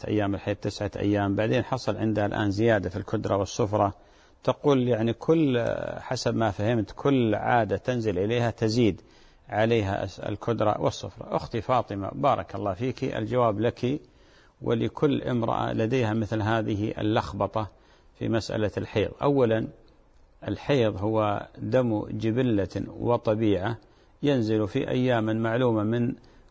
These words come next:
كل شهر على المرأة إلى سن الإياس، ولذلك هو يسمى دم جبلة وطبيعة، يعني دم طبيعي وليس مرض،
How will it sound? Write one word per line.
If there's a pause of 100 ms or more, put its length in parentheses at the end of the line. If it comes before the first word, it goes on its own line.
كل
شهر
على
المرأة
إلى
سن
الإياس، (440)
ولذلك
هو
يسمى (480)
دم
جبلة
وطبيعة، (300)
يعني (180)
دم
طبيعي
وليس
مرض،